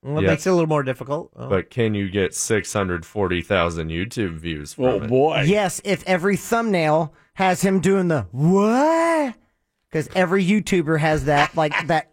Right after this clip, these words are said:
Speaker 4: easy clickable tactic. "Oh, you'll never believe what can fit in a burrito. What?"
Speaker 2: You should make that video. <laughs>
Speaker 4: Every YouTuber. "Hot fudge tastes like what?"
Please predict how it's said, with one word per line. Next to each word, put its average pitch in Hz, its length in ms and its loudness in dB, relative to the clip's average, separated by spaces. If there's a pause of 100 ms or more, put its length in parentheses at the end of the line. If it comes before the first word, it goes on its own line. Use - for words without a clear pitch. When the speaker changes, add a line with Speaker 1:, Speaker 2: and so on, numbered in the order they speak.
Speaker 4:
easy 233 440 2
clickable 208 680 0
tactic. 185 560 -2 (540)
"Oh, 349 160 4
you'll 359 240 2
never 247 240 2
believe 330 420 2
what 214 140 0
can 175 140 -2
fit 240 240 0
in 220 120 2
a 156 80 0
burrito. 220 800 2
What?" 220 640 0 (1300)
Speaker 2:
You 120 160 -2
should 135 260 -2
make 120 240 -2
that 120 160 0
video. 107 400 -4 (220)
<laughs> - 1000 -6
Speaker 4:
Every 247 520 2
YouTuber. 175 640 0 (1040)
"Hot 330 280 2
fudge 277 500 -2
tastes - 360 0
like 156 280 -2
what?" 226 580 0